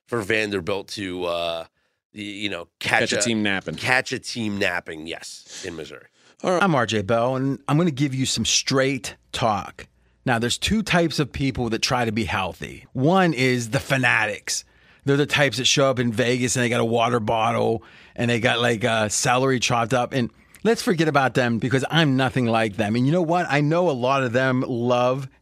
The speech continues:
Speaker 3: A G one, but I'm not speaking to them. You guys got it covered. You know A G one's good. I'm talking about the people who try,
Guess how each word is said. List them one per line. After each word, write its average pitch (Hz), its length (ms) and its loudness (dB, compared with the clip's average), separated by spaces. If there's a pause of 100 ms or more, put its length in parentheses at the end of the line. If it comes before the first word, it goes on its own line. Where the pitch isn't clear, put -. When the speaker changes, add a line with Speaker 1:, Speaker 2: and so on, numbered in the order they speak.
Speaker 3:
A 123 160 0
G 127 220 0
one, 123 360 0 (760)
but - 120 0
I'm 202 140 4
not 196 160 2
speaking 131 480 0
to 117 100 2
them. 117 240 0
You 170 200 2
guys 170 260 2
got 143 220 2
it 135 100 -2
covered. 135 380 0
You 170 80 4
know 165 180 4
A 139 100 4
G 131 200 0
one's 120 320 0
good. 113 400 0 (360)
I'm 196 180 -2
talking 165 300 -2
about 139 200 2
the 123 100 -4
people 131 580 -2 (260)
who 131 120 -4
try, 170 800 0